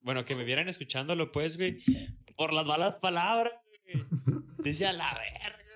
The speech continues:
Speaker 1: güey". Es que si mi familia escucha que estoy viendo videos de malas palabras, me va a decir, "¿Qué pedo? ¿Qué rollo, güey?". Antes, cuando estaba morrillo, güey, cuando lo, apenas lo escuchaba, güey, en, hace, uh, ya, güey, mucho tiempo.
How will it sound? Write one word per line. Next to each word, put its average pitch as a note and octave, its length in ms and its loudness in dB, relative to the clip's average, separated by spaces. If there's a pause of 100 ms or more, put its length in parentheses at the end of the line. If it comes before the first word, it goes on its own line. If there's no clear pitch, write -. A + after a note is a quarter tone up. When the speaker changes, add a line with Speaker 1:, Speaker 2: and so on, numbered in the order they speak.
(140)
Speaker 1:
güey". F#3+ 240 -4
Es F3 80 -14
que G#3+ 100 4
si G#3 120 4
mi G3 100 -2
familia E3 380 2
escucha G#3 360 0
que G#3 80 2
estoy G3 180 0
viendo E3 140 -2
videos F3+ 160 -2
de C#3+ 60 2
malas G3 220 -2
palabras, E3 380 2
me - 60 -10
va D#3 60 -2
a - 40 2
decir, D#3 200 0
"¿Qué C#3 120 -2
pedo? C3 500 2
¿Qué D#3 120 0
rollo, D#3 420 2
güey?". F3+ 300 0
Antes, A#3+ 300 0
cuando F3+ 160 2
estaba F3 260 2
morrillo, F3+ 380 2
güey, D3 140 0
cuando C3 260 0
lo, B2 100 4
apenas B2+ 380 0
lo D#3+ 80 4
escuchaba, C3+ 600 2
güey, A2 220 4
en, G#2+ 300 -8 (720)
hace, - 260 -2
uh, G4 420 0
ya, G#2+ 360 -4
güey, G#2+ 60 -4 (100)
mucho A#2 360 -2
tiempo. C#3 500 0